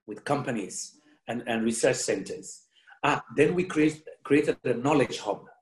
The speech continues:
in, in the World Bank with some of the best research entities on research to help so that everything I said in public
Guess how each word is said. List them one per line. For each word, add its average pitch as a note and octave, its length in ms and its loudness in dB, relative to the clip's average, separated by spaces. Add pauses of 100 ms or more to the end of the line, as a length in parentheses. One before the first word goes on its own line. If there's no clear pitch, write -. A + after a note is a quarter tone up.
(600)
in, C#3+ 260 4
in C#3 200 0
the D3 80 4
World A2+ 300 0
Bank F#2 260 -8
with A2 120 -10
some C#3 160 -2
of C3 80 -2
the - 180 -2
best - 480 2
research B2+ 640 -4 (280)
entities B2 480 -2
on A2+ 260 0
research - 680 -4 (400)
to A2+ 100 0
help C#3+ 340 2
so - 160 0
that C3+ 260 2
everything F#3+ 680 2
I C#3+ 120 -2
said C3 340 -2
in A#2+ 120 -2
public C#3+ 320 0